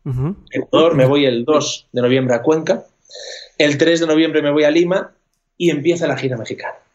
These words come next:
Speaker 1: Buenísimo.
Speaker 2: Voy a conocer Toluca, no toqué nunca. Llevo ocho años viajando a México y nunca fui a Toluca, o sea que tengo muchas ganas,
Speaker 1: Ujú.
Speaker 2: muchas ganas.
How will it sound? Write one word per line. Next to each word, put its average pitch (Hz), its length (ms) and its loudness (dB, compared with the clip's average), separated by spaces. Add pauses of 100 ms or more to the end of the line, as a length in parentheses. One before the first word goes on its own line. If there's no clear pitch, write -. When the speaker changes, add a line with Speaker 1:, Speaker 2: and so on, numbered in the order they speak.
(360)
Speaker 1:
Buenísimo. 127 600 -8 (840)
Speaker 2:
Voy 165 280 2
a 196 60 -2
conocer 165 560 0 (220)
Toluca, 190 520 0
no 185 120 -2
toqué 190 180 0
nunca. 190 380 -4 (160)
Llevo 196 380 -2
ocho 220 280 0
años 190 240 -2
viajando 139 300 -4
a 135 40 -4
México 110 400 -8
y 185 80 -2
nunca 175 240 2
fui 160 120 -2
a 135 60 -2
Toluca, 135 320 0 (100)
o - 20 -20
sea - 180 -2
que 123 80 -2
tengo 127 200 0
muchas 151 340 0
ganas, 123 380 -4 (220)
Speaker 1:
Ujú. 127 220 -4 (120)
Speaker 2:
muchas 151 240 0
ganas. 120 140 -2